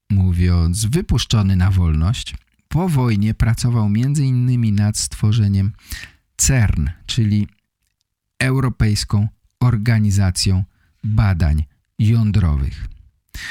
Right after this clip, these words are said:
Ale wracajmy do maja tysiąc dziewięćset czterdziestego piątego roku.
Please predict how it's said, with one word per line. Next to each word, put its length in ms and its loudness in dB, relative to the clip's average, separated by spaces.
Ale 200 -2
wracajmy 520 0
do 160 2
maja 540 0
tysiąc 480 -2
dziewięćset 760 -2
czterdziestego 800 0
piątego 460 0
roku. 320 -2